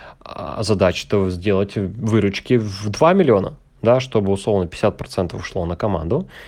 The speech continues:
пятьдесят процентов, то бишь миллион, ушёл вам в кассу, вам в, так скажем, на ваш счёт. Вот.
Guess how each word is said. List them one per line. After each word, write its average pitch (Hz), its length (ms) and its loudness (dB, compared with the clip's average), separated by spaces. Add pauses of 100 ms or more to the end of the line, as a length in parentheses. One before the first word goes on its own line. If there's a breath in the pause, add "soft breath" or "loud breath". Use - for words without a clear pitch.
(100)
пятьдесят - 320 -6
процентов, 131 460 -4
то 107 120 -4
бишь 95 220 -6
миллион, 98 640 2
ушёл 104 600 -2
вам 95 420 -2
в - 120 -18
кассу, 143 440 -6
вам 117 340 -2
в, 104 800 -2
так - 100 -14
скажем, 92 280 -6
на 82 80 -2
ваш 107 120 0
счёт. - 300 -10 (640 loud breath)
Вот. 87 260 0